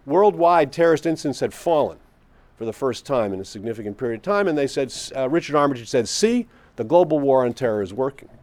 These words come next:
Until two months later when Colin Powell had to come out and admit that actually they miscounted, uh, and that w-, and worldwide terrorist attacks had increased. In fact, worldwide terrorist attacks have increased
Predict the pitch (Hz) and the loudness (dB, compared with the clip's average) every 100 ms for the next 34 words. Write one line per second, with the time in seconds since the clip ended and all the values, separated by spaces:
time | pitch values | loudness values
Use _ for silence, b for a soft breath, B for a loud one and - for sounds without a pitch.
0 | _ _ b b b b 120 160 143 196 | _ _ b b b b 0 2 2 4
1 | 196 160 143 147 139 135 123 139 135 123 | 6 6 4 4 6 4 2 0 0 0
2 | 139 135 131 120 113 127 120 120 107 110 | 2 2 2 0 -4 -4 -2 -2 -4 -4
3 | 131 123 101 113 117 - 104 101 107 107 | -2 -2 -6 -4 -4 -4 -6 -4 -4 -6
4 | - 117 120 143 143 B B B B B | -4 -4 -2 -6 -8 B B B B B
5 | - 113 - 127 127 135 139 - 131 127 | 0 0 4 4 4 2 2 2 2 4
6 | 147 143 131 127 120 - 127 117 - - | 6 6 6 4 2 0 0 0 -4 -4
7 | 113 104 107 101 123 113 107 - - - | -4 -4 -8 -6 -4 -6 -8 -16 -18 -2
8 | 151 156 220 214 165 - 160 160 147 143 | 2 2 4 6 4 2 2 2 4 2
9 | 135 147 131 123 127 127 113 - 127 139 | 2 0 0 -2 -8 -6 -6 -4 -6 -4
10 | 139 139 131 - | -4 -4 -8 -8